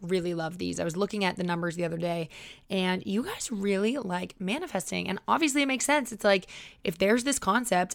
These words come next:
that can allow you to basically attract anything that you want into your life, happiness and success and just fulfillment and the job you want or a new house or a new car,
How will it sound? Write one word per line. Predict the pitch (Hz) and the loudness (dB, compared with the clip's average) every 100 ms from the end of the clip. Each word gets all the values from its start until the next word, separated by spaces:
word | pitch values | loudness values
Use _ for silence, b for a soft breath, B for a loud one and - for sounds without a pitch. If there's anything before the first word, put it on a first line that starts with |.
| - | -4
that | 170 175 - | 2 2 2
can | - 185 | 0 -2
allow | 170 160 196 | 0 0 0
you | 190 | 0
to | 185 196 | 0 0
basically | 196 254 - 269 | 4 4 4 2
attract | - 180 175 - | 6 6 6 2
anything | 208 214 202 196 | 0 0 2 0
that | 185 | 0
you | 180 | 0
want | 170 165 | -2 -2
into | 170 170 | -4 -4
your | 170 | -2
life, | 165 165 - B B B | -2 -2 -6 B B B
happiness | 185 180 175 170 165 - - | 8 8 4 -2 -4 -6 -8
and | 180 - | -6 -4
success | - - - 196 185 - - | -4 -4 2 4 4 2 -4
and | 90 82 | -8 -8
just | - - - B B | -6 -6 -8 B B
fulfillment | - - - 269 277 233 202 | -2 -2 2 4 4 4 2
and | 185 180 | 0 -2
the | |
job | 175 - 302 302 240 | -2 2 4 6 2
you | 220 | -2
want | 190 175 - | -2 -4 -2
or | 185 | -2
a | 196 | 0
new | 214 226 | -2 -2
house | - 302 240 | 2 2 2
or | 214 | 0
a | |
new | 233 | 0
car, | 233 247 | 2 2